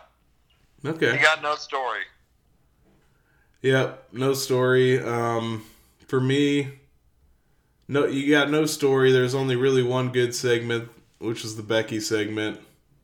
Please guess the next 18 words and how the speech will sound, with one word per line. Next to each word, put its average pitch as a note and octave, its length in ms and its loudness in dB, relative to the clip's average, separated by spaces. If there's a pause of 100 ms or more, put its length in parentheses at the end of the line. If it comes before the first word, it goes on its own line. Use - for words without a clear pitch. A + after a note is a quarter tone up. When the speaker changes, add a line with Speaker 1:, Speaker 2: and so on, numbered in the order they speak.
(1200)
Speaker 1:
Uh, G2 460 -6 (1160)
'cause, C3+ 220 -4
uh, B2 160 0
was C#3 160 2
there C#3+ 100 4
any F#3 160 0
good D#3 200 2
matches? D#3 520 -2
Well, D#3 560 2 (420)
the C#3 100 0
Finn E3 320 0
Balor, C3 520 4
uh, A2 380 -2 (560)
Leo A#2 320 2
match A2 400 -2
is A2+ 80 -10
pretty G#2+ 240 -6
good. G2+ 400 -4